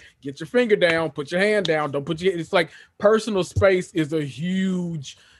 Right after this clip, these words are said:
kind of violation. I always get nervous 'cause we've seen it on Atlanta a lot. Like, Candy's always said, "Get your hand out of my face," or, "Put your hand down." Like,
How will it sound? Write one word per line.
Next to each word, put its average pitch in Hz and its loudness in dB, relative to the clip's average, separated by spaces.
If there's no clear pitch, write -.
kind 170 0
of 147 -2
violation. 156 2
I 139 0
always 180 4
get 165 0
nervous 156 0
'cause 160 -8
we've 170 -6
seen 196 -4
it 165 -4
on 156 -2
Atlanta 143 -2
a 127 -4
lot. 139 0
Like, 135 -4
Candy's 185 0
always 170 4
said, 160 -4
"Get 143 -12
your 170 -6
hand 185 -2
out 160 2
of 156 -4
my 156 -2
face," 160 -2
or, 139 -6
"Put 180 -4
your 202 6
hand 214 4
down." 165 2
Like, 156 -4